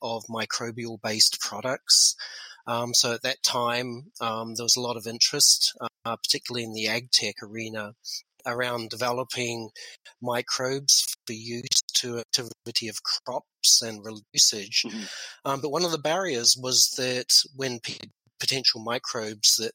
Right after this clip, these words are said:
Speaker 1: that they wanted to develop into products, uh, the whole cultivation process was incredibly slow and cumbersome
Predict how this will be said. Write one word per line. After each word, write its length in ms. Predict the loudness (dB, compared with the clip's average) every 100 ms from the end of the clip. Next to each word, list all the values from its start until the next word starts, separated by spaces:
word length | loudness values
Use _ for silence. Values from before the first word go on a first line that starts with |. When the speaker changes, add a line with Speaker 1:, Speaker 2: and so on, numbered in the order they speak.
| -6
Speaker 1:
that 160 | -6 -4
they 120 | -4
wanted 380 | -4 -4 -4 -4
to 120 | -4
develop 480 | -4 -4 -4 -4 -8
into 160 | -8 -8 -8
products, 500 | -8 -6 -2 6 6 6 -2 -6 -8 -8 -2
uh, 180 | -2 0
the 100 | -2
whole 220 | -2 -4
cultivation 680 | -4 -4 -2 0 4 2 2
process 680 | -6 2 6 6 4 4 4
was 300 | 2 0 2
incredibly 680 | 2 -4 -4 -2 -4 -4 4
slow 680 | 6 6 2 -4 -4 -4 -6
and 160 | -8 -6
cumbersome 840 | -6 -4 4 6 6 0 -8 -10